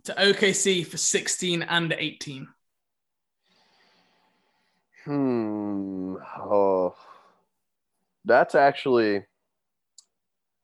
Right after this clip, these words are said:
Speaker 2: that's a tough, that, I, I think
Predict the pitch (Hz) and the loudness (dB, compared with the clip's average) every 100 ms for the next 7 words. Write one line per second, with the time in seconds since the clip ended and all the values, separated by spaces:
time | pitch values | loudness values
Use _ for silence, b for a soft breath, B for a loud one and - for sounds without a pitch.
0 | _ _ _ _ _ 117 143 160 - 120 | _ _ _ _ _ 4 4 0 0 2
1 | 113 101 113 117 123 123 - 127 127 156 | 4 4 6 8 6 6 4 4 4 -2
2 | 170 - - | -4 -10 -20